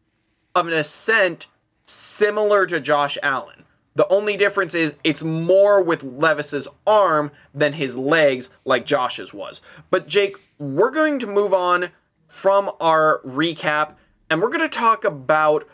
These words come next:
the N F L trade deadline. It has come and passed this past Tuesday. There there were a few moves, Jake, but it definitely wasn't as active as most people would have liked it to be.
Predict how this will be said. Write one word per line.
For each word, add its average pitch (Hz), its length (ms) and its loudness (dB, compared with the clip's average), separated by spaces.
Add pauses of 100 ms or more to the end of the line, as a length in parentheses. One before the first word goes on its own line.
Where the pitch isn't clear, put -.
(140)
the 147 340 -8
N 175 120 0
F 202 120 0
L 180 100 2
trade 185 560 -4
deadline. 123 640 0 (240)
It 202 160 2
has 156 280 -2
come 156 220 -4
and 117 200 -6
passed 214 560 -2 (240)
this - 240 0
past - 420 -6
Tuesday. 202 640 0 (640)
There 190 540 -2 (300)
there 196 120 2
were 466 220 2
a - 40 -6
few 185 360 -6
moves, 208 420 0
Jake, 208 400 2 (760)
but 202 220 2
it 208 260 -4
definitely 254 540 -2
wasn't 170 420 0
as 143 200 -2
active 139 400 -2
as 127 160 0
most 131 280 -2
people 139 300 -4
would 123 120 0
have 120 140 -2
liked 110 300 -4
it 156 120 -2
to 160 80 -6
be. 160 240 0